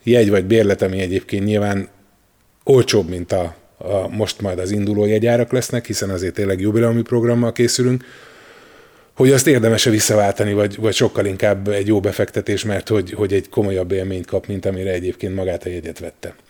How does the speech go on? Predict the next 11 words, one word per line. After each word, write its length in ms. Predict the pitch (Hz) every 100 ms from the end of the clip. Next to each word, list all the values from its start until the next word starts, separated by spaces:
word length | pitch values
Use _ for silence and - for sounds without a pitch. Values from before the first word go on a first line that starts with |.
| -
Nyilván 260 | 123 117
ez 140 | 107 -
tudható, 380 | 110 101 92
hogy 120 | 85 90
nem 140 | 95
lesz 140 | 80 -
Simon 240 | 113 107
Amart, 280 | 95 92 -
nem 140 | 101
lesz 140 | 90 85
Danzig, 460 | 113 117 110 101